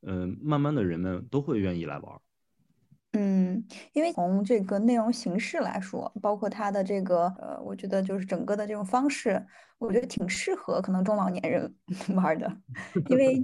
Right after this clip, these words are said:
Speaker 2: 就是它不存在手机游戏那么高的操作门槛，
Speaker 1: <laughs>
Speaker 2: 所以它其实主要是阅读性质，然后以及这种演绎性质的东西在里面的。而且老人家，
Speaker 1: 对。
Speaker 2: 就是我觉得可能，比如说偏年长一点的人，他的生活体验更丰富之后，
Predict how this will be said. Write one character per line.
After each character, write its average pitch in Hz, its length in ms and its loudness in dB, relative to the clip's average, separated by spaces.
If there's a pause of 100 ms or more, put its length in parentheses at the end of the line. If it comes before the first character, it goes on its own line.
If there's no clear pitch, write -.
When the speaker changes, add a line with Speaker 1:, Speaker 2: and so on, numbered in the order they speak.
Speaker 2:
就 269 100 6
是 262 60 6
它 294 180 -2 (240)
不 - 80 -2
存 220 240 2
在 247 160 6
手 185 220 2
机 233 380 4
游 190 160 6
戏 220 240 2
那 220 120 2
么 196 160 2 (160)
高 233 160 4
的 220 120 6
操 220 180 0
作 226 80 6
门 185 160 2
槛， - 260 -2 (140)
Speaker 1:
<laughs> - 180 -20
Speaker 2:
所 - 160 -2
以 202 60 2
它 247 140 2
其 233 160 2
实 240 80 4
主 - 120 -2
要 196 140 4
是 220 100 2
阅 240 160 6
读 180 160 2
性 190 220 0
质， 185 140 0
然 185 120 0
后 190 160 -2
以 180 120 -2
及 180 200 -4
这 190 140 2
种 175 240 0
演 170 160 2
绎 226 100 4
性 202 220 0
质 190 60 -2
的 185 100 -2
东 180 180 0
西 190 120 -2
在 190 160 0
里 180 120 -2
面 - 220 -10
的。 - 100 -12 (380)
而 220 160 4
且 233 140 4
老 180 160 4
人 185 180 2
家， 220 220 2
Speaker 1:
对。 226 60 -2
Speaker 2:
就 240 40 6
是 226 80 4 (140)
我 190 100 4
觉 180 100 4
得 196 80 4
可 196 120 0
能， 180 260 2 (400)
比 180 80 -4
如 180 60 -2
说 190 160 2
偏 208 480 0
年 185 180 4
长 - 180 2
一 196 60 2
点 185 160 0
的 - 80 -2
人， 87 240 -6
他 220 160 0
的 214 60 6
生 233 180 4
活 226 80 6
体 208 160 -2
验 190 140 2
更 226 120 2
丰 247 200 2
富 254 180 4
之 233 140 2
后， - 340 0